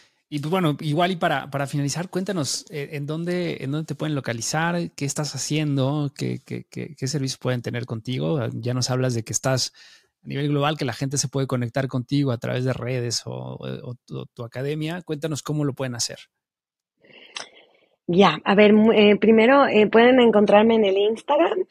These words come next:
Speaker 2: Eh, mi nombre en el Instagram es Paula Carrera guion bajo Rainbow P C. Ahí también en el perfil ustedes pueden mirar, hay un link que, que les lleva a la,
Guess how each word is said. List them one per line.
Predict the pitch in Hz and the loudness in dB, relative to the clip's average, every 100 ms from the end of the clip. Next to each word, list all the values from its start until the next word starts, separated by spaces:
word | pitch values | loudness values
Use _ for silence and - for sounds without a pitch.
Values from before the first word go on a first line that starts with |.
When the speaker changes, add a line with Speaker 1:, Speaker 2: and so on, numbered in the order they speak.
| - - | -10 0
Speaker 2:
Eh, | 208 202 | 2 4
mi | 202 202 | 6 4
nombre | 202 214 | 4 4
en | 220 | 4
el | 202 | 4
Instagram | 202 220 208 208 | 2 2 2 4
es | 202 202 | 2 2
Paula | - 202 226 | 4 6 6
Carrera | 220 196 202 247 | 6 6 8 8
guion | 226 202 208 196 | 6 4 4 4
bajo | 196 - 226 | 2 2 2
Rainbow | 202 202 214 220 | 2 2 2 2
P | - 196 | 0 -4
C. | - - - - - | 0 0 0 -6 2
Ahí | 208 | 2
también | 214 220 208 220 214 | 4 4 6 6 6
en | 202 | 4
el | 196 | 2
perfil | 190 214 214 | 2 4 2
ustedes | - 214 - | 2 0 2
pueden | 202 208 | 4 4
mirar, | 196 190 202 - | 6 6 6 4
hay | 185 185 | 4 4
un | 190 | 4
link | 196 208 - | 4 4 0
que, | - - | -8 -6
que | 190 | -2
les | 185 175 | -2 0
lleva | 185 190 190 185 | 2 4 4 4
a | |
la, | 180 160 160 | 2 0 -4